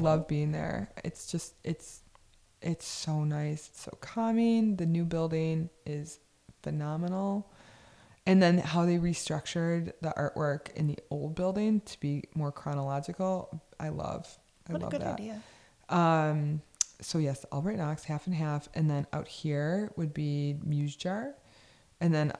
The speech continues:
Speaker 2: you obviously can find me in the studio by appointment.
Speaker 1: Beautiful studio.
Speaker 2: So thank you. In East Aurora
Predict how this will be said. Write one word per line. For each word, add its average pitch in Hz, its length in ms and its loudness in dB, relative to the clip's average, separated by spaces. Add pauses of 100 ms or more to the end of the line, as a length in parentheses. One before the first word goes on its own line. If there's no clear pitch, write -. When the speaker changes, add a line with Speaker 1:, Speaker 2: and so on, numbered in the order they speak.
(120)
Speaker 2:
you 151 260 -2
obviously 139 340 -6
can 135 280 -2
find 143 300 -2
me 139 300 -2 (300)
in 151 160 -2
the 147 60 -4
studio 208 800 0 (200)
by 151 120 -2
appointment. 196 880 -2
Speaker 1:
Beautiful 208 360 -6
studio. - 280 -10
Speaker 2:
So 151 680 0
thank 147 260 -4
you. 156 220 -4 (520)
In 165 160 0
East - 220 -2
Aurora 151 260 0